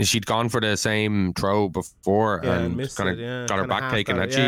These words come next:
Speaker 1: Or
Speaker 2: yeah, yeah,
Speaker 1: got,
Speaker 2: something
Speaker 1: got,
Speaker 2: like
Speaker 1: ended
Speaker 2: that,
Speaker 1: up
Speaker 2: yeah.
Speaker 1: in a ba-, really bad position anyway, and she just
Speaker 2: Mm-hmm.
Speaker 1: went for it again, even harder, and fair play to her. Uh, <laughs> it wa-, it was, uh, spectacular.
Speaker 2: Yeah.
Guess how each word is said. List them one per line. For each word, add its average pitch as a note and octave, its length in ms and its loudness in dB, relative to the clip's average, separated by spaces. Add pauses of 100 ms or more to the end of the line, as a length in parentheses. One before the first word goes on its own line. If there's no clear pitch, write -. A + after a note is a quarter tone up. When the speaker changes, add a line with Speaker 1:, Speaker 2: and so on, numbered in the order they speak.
Speaker 1:
Or - 20 2
Speaker 2:
yeah, G2 160 2
yeah, - 60 -2
Speaker 1:
got, G2+ 180 -2
Speaker 2:
something A#2+ 180 -6
Speaker 1:
got, G#2+ 60 -2
Speaker 2:
like F#2 80 -2
Speaker 1:
ended A#2 220 2
Speaker 2:
that, - 20 0
Speaker 1:
up A#2+ 60 -2
Speaker 2:
yeah. A#2+ 40 -2
Speaker 1:
in A#2 60 2
a G#2+ 40 0
ba-, A2 180 0
really A#2+ 180 2
bad A2 160 0
position G#2+ 340 -2
anyway, A#2 300 2
and G2 100 0
she A2+ 80 -2
just G#2 80 0
Speaker 2:
Mm-hmm. G#2 120 2
Speaker 1:
went G#2+ 100 -2
for G#2 80 0
it - 20 2
again, G#2 320 0
even G#2 160 0
harder, G#2 400 2
and F2+ 220 -2 (420)
fair G2+ 220 -2
play G2+ 180 0
to A2+ 80 2
her. F#2+ 260 2
Uh, F2+ 320 0
<laughs> - 100 2 (200)
it A2 80 0
wa-, A2+ 60 2
it G2 180 2
was, F#2 260 0
uh, F2+ 140 0
spectacular. F#2+ 720 -4 (180)
Speaker 2:
Yeah. G#2+ 160 -10